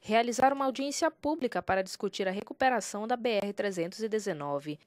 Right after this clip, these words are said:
Um dos principais impasses que impedem o início das obras é a falta da licença ambiental. Um dos requisitos para que seja emitida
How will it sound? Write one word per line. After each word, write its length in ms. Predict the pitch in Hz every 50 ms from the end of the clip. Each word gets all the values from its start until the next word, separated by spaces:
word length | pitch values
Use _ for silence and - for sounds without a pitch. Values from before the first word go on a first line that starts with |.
| _ -
Um 100 | 226 240
dos 200 | 233 247 226 -
principais 640 | _ - - 285 311 - - 302 - 220 196 202 196
impasses 840 | 262 285 - _ - 202 208 233 262 269 - - - 190 190 - - _ - - - - _
que 140 | - - 285
impedem 720 | 294 277 _ - - 240 254 262 254 233 202 202 190 190
o 60 | 190 185
início 320 | 185 196 220 214 - 180
das 180 | 175 170 170 185
obras 420 | 190 208 208 196 196 196 - - - - - -
é 80 | - 240
a 80 | -
falta 480 | - - - - 233 247 277 285 285 262
da 100 | 240 233
licença 460 | 226 240 - - 254 269 269 - 247
ambiental. 600 | 226 208 220 190 180 - - 156 147 147 147 151 _ _ - - _ -
Um 160 | - 185 190
dos 180 | 190 214 214 -
requisitos 840 | 214 196 190 - 294 302 240 190 214 240 285 - - 226 190 - -
para 240 | - - 185 175 180
que 100 | 175 -
seja 280 | - - 190 170 170 196
emitida 600 | 220 247 220 - - - 240 269 240 208 170 170